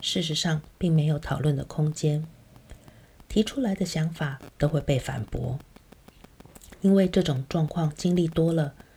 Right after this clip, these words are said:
大家就会显得保守、小心。在被询问是否有意见的时候，就要先小心的试试看，这是真的可以提出意见的，还是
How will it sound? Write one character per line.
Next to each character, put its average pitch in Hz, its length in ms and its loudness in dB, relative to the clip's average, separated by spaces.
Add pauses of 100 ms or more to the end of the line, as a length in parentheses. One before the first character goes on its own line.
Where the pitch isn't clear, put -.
(300)
大 226 160 0
家 208 300 2 (180)
就 - 120 4
会 202 160 2
显 139 240 -4
得 135 120 -4
保 135 260 0
守、 143 340 -4 (160)
小 - 240 -6
心。 165 440 0 (640)
在 - 140 2
被 247 180 6
询 185 300 2
问 214 240 4
是 - 200 4
否 156 200 2
有 139 100 -2
意 233 180 -2
见 196 240 2
的 175 80 2
时 160 220 0
候， 160 320 0 (340)
就 175 140 2
要 156 140 2
先 160 280 0
小 160 240 -6
心 165 240 -2
的 165 140 -2
试 - 160 -2
试 185 200 -4
看， 151 300 -4 (640)
这 - 100 0
是 - 200 -2
真 269 180 0
的 254 100 0
可 - 160 0
以 180 80 2
提 165 240 0
出 170 200 -2
意 185 100 2
见 170 240 2
的， 139 260 -2 (380)
还 - 160 0
是 175 300 2